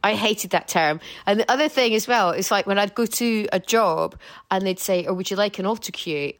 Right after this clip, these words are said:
"No, I've, I've learnt the script." And they went, "You've done what?" I think just stick to what you're good at. I'm good at talking, remembering stuff, and, and usually saying things out of line. I sometimes feel like I've got some sort of weird Tourette's. When I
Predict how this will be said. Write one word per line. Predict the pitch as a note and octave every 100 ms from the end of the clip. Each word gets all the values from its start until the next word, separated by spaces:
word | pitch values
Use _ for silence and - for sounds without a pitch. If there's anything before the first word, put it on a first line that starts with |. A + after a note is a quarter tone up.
| -
"No, | B3+
I've, | - F3 F3
I've | - F3
learnt | G#3+ G3+
the | F#3+
script." | - - C#4 - - -
And | F#3
they |
went, | F#3 F3
"You've | F3+ -
done | F#3+ D3
what?" | D#3 B3+ - - - _ _ _ _ _ -
I |
think | F#3+ A3+
just | C#4 -
stick | - B3+
to | A#3+
what | A3
you're | F3+ F3+
good | A#3 F3+
at. | C#3+ C3+ - _ -
I'm | B3
good | A3+
at | G3+ -
talking, | F3+ D#3+ - E3+ F3
remembering | F#3+ G#3 G#3+ F3 D#3+
stuff, | - D#3+ D#3 E3 -
and, | E3 D#3+ D#3+
and | - D#3 D#3 D#3 - - _ _ _ _
usually | F#3 G#3 - F3
saying | - E3+ D#3
things | D#3+ D#3 D#3
out | D#3
of | B2+ C#3+ _ -
line. | D#3 D#3 F#3 G#3+ - - - -
I | F#3
sometimes | B3 A#3+ C4+
feel | C4
like | G3+ F3+
I've | F3
got | F3
some | -
sort | F3+ -
of | D#3
weird | F3+ F3 D#3+
Tourette's. | - E3+ G3 - -
When | F3
I | E3